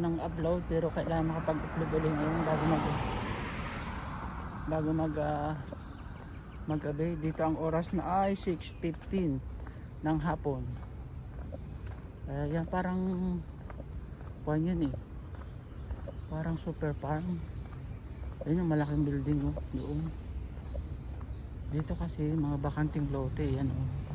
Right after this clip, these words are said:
Pero may mataas na building dito, yan oh. Bakante siya. Pero balang araw to, puro building to mga guys, sigurado. Sigurado na yan, mga building na yan, ma-, malalaki.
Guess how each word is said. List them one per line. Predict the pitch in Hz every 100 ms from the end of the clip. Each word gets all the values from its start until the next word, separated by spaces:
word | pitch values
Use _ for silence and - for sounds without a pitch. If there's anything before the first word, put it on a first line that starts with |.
| - - - 151
Pero |
may | 165 165
mataas | 160 143 131 -
na | 151
building | 143 147 143
dito, | 131 123 147
yan | 131 135
oh. | 139 139 131 - - - - - - - - - - - - - 135
Bakante | 139 147 147 -
siya. | 143 156 139 131 - - - - - - - - - - - -
Pero | 139
balang | 143 147 156
araw | 143 143 139 139
to, | 196 165 - -
puro | 147 151
building | 143 147 139 135 139 175
to |
mga | 165 135 131 143
guys, | 160
sigurado. | 139 127 135 123 123 156 - - - - - - - -
Sigurado | - 156 202 - - -
na | 269
yan, | 240 - - - -
mga | - - 165
building | 165 165 165
na | 165
yan, | 165 156
ma-, | 160 - - - - - - -
malalaki. | 147 151 147 151 160